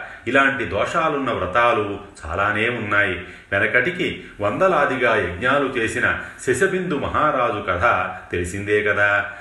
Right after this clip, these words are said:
ఆ యజ్ఞాలలో బలి చేసిన పశువుల చర్మాలు వింధ్యపర్వతమంత గుట్ట అయ్యాయట. రక్తము, కొవ్వు ప్రవాహాలు కట్టి ఏకంగా చర్మణవతి అనే నది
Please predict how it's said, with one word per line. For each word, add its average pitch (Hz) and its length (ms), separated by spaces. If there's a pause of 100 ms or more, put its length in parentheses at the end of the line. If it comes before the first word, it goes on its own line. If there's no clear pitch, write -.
(180)
ఆ 113 100
యజ్ఞాలలో 113 760
బలి 98 220
చేసిన 123 520 (260)
పశువుల 175 380
చర్మాలు 113 800 (180)
వింధ్యపర్వతమంత 135 920
గుట్ట 92 340 (460)
అయ్యాయట. 95 500 (400)
రక్తము, 113 640
కొవ్వు 110 500 (160)
ప్రవాహాలు 123 580
కట్టి 90 720 (160)
ఏకంగా 131 640 (300)
చర్మణవతి 139 920
అనే 113 180
నది 98 600